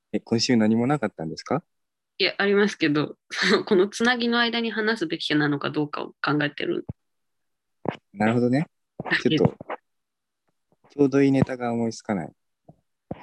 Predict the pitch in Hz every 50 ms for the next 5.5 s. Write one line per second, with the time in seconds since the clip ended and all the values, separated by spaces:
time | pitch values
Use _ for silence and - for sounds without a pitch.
0 | - - _ _ _ _ _ - 226 - - - - - 202 - 233 214 208 202
1 | - 202 - 185 190 220 262 247 269 269 277 277 269 269 262 269 269 262 254 -
2 | 196 165 151 147 143 - _ _ _ _ _ _ _ _ - - - - 202 185
3 | 214 185 - - 220 202 214 214 196 196 202 208 226 214 196 170 147 - 151 147
4 | - - _ - - 202 - 160 170 202 - - 147 - 180 - - 156 165 160
5 | 156 151 185 175 - - - - -